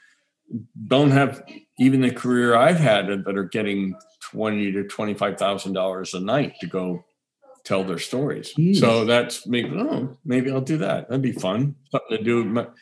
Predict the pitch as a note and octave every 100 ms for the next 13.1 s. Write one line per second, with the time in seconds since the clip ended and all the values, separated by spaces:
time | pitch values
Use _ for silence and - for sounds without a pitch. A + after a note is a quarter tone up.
0 | - A#2+ G#2+ A2+ C3 - F#3 A#2+ B2 -
1 | C3 A2 G#2 G#2 F#2+ G2+ G2+ D#3 E3 -
2 | F#3+ G3 G3+ G3+ A#3+ G3+ F3 C3+ C3+ C3
3 | C#3 C#3+ C#3+ D3 E3+ G3 F#2 - A2+ A2
4 | - _ _ _ _ _ A2+ C3 C#3 C3+
5 | C3 C3 - - B2 B2 C#3 E3+ F3+ D3+
6 | C3+ B2+ C#3 C#3+ C3+ B2 B2+ B2 B2+ C#3
7 | C3+ A2+ A#2 - _ - - - - -
8 | - _ _ _ _ _ _ - C3 B2+
9 | B2 B2 A#2 - - - _ - - _
10 | _ - D#3+ C3 D3 D3 E3 - D#3+ D#3
11 | C3+ C3+ C3 B2+ A#2 A#2 - C#3+ C3 B2
12 | A2+ A#2+ C3 C#3 B2 A#2+ G#2 G#2 A2+ A#2+
13 | A2